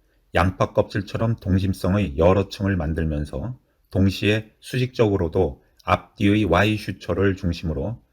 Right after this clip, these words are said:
규칙적인 방사성 배열을 하고 있습니다. 수술 전 산동하여 세극등 현미경으로 엔도뉴클리우스의 경도와 크기,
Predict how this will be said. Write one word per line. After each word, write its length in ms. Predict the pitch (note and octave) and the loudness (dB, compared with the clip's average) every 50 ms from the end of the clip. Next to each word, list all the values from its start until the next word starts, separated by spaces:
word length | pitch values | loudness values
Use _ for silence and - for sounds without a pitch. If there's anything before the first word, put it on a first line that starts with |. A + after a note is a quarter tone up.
| _ _ _ _ _ - | _ _ _ _ _ -10
규칙적인 680 | - F#2+ - - G2+ - - - F2+ G2 A2 A2+ A2 - _ _ _ _ | -10 -10 -8 -8 -8 -4 -2 -2 -2 0 -2 -4 -4 -6 _ _ _ _
방사성 680 | - F2+ F#2 G2 F#2+ - G#2 G2 - A2+ G#2+ G#2 G2+ - | -2 2 2 2 4 4 2 2 2 0 -2 -2 -2 0
배열을 520 | F2 E2+ F2+ F#2 F#2+ G#2 G#2+ G#2+ G#2 - | 0 2 2 4 4 2 0 0 -2 -4
하고 220 | G2+ F#2 G2 F#2+ | -4 -2 0 -2
있습니다. 540 | F2+ D#2+ - - D#2 C2+ C2 C2 - - - _ _ _ _ _ _ _ _ _ _ | -2 -2 -6 -8 -8 -8 -8 -10 -12 -14 -18 _ _ _ _ _ _ _ _ _ _
수술 360 | - - B2 G2 A2+ G#2+ G2+ | -6 -4 0 0 2 2 4
전 220 | G#2+ G#2+ G#2 G#2+ | 4 4 4 2
산동하여 840 | G#2 - A2 G#2+ G#2 G2+ G2+ G2 F#2 F2+ E2+ D#2 D#2+ G2 A#2 A#2+ - - | 0 -2 -2 -2 0 0 0 0 0 0 0 -2 -2 -4 -6 -8 -10 -16
세극등 600 | - - - G2+ G2+ F#2+ F#2+ - - - G2 F#2+ | -20 -2 2 2 2 4 2 -2 -2 -2 -2 0
현미경으로 800 | F#2 G2 F#2+ F#2 F2 E2+ E2 D#2+ D#2+ D#2 D2 D2 D#2+ G#2+ B2+ - _ _ _ _ _ _ _ _ | 0 0 0 0 0 -2 -2 -2 -2 -2 -4 -4 -4 -6 -8 -10 _ _ _ _ _ _ _ _
엔도뉴클리우스의 1160 | G2 G2 G2 G2 G#2 G#2 G2 F#2+ F#2 - A#2 F#2+ F#2+ F#2 F#2 - - F#2 F#2+ G2+ G#2 G#2 G#2 - | 0 2 4 4 6 4 4 4 2 0 0 2 2 2 0 -2 -2 -2 0 0 -2 -4 -6 -4
경도와 680 | - F#2+ F2+ F#2 F2 F2 D#2+ D#2 D2+ D#2 F2 G#2+ - - | -2 2 2 2 2 2 2 2 0 -2 -4 -6 -10 -10
크기, 460 | - - G#2 G2 F2 C#2 C2 - | -10 -8 -6 -4 -4 -6 -6 -10